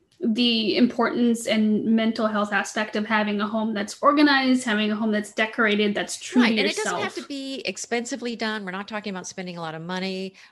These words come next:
Speaker 2: We're not talking about necessarily hiring somebody, but something that works for you. And a lot, I mean, really, one of the main <laughs> things we tell people all the time on the podcast is to declutter. That is one of the best things that anybody can do for their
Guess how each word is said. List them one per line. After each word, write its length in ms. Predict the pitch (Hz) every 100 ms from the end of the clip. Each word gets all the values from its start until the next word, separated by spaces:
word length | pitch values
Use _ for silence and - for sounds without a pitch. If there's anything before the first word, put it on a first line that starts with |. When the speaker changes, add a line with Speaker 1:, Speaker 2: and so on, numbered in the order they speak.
| -
Speaker 2:
We're 120 | 185
not 200 | 180 180
talking 260 | 196 175 165
about 80 |
necessarily 340 | 160 160 165 151
hiring 400 | - 170 180 175
somebody, 520 | - 185 180 170 175
but 240 | 175 202
something 400 | - 330 339 339
that 120 | 240 -
works 300 | 214 202 -
for 140 | 214
you. 240 | 202 196
And 180 | - -
a 60 | 185
lot, 400 | 170 175 202 262 - - -
I 40 |
mean, 240 | 226 208 202
really, 320 | 240 247 196
one 280 | 185 185 208
of 140 | 233 190
the 80 |
main 440 | 175 170 170 185 202
<laughs> 20 |
things 340 | 208 208 190
we 160 | 190 214
tell 280 | - - -
people 340 | - 220 208
all 160 | - 196
the 100 | 196
time 240 | 208 196
on 60 | 202
the 60 | 202
podcast 540 | 208 214 190 175 -
is 160 | 202 190
to 140 | -
declutter. 840 | 165 185 190 190 - - 208 190 160 - - -
That 220 | 202 202
is 160 | 220 202
one 160 | 214
of 80 | 214
the 160 | 202 180 _
best 360 | 220 254 - -
things 340 | 220 180 165 -
that 160 | 160
anybody 440 | - 196 220 185 180
can 160 | 202
do 160 | 175 170
for 160 | 170 165
their 200 | 156